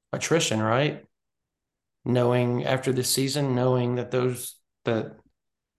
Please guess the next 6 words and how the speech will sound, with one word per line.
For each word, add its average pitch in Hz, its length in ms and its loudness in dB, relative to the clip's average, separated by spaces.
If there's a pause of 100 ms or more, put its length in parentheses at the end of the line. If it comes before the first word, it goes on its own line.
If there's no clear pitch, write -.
(440)
hypothetically, 147 1080 6
if 139 200 4 (260)
O 151 120 2
U 147 180 6
landed 127 360 0
both, 127 440 0